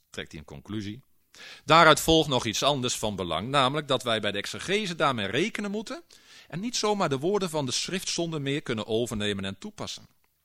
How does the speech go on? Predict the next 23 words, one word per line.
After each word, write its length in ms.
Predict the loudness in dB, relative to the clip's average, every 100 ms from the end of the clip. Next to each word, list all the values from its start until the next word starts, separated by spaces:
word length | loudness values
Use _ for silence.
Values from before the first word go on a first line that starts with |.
| _
Natuur 520 | -20 -10 -2 0 2 0
en 100 | -2
geschiedenis 580 | -6 -6 -6 -4 -4
hebben 220 | -4 -6 -6
voor 120 | -2
ons 480 | 0 0 -6 -12 _ -14
een 160 | -12
gans 440 | -4 -2 -2 -4 -6
andere 320 | -6 -6 -8
betekenis. 640 | -6 -4 -4 -6 -14 -20 _ -20 -20 -20 -20 -10
De 80 | -6
natuurwetenschap 920 | -2 4 6 8 6 6 2 2 4
heeft 260 | 4 2
ons 200 | 0 -2
ontdekkingen 560 | -2 0 2 4 2 -2
gebracht 440 | -4 0 0 0
voor 200 | -4 -6
wereld- 420 | 0 0 0 -2 -4
en 120 | -6
levensbeschouwing 1080 | -4 -4 -6 -10 -10 -8 -4 -4 -4 -6
van 140 | -10 -12
groot 380 | -10 -10 -10 -8
belang." 340 | -8 -8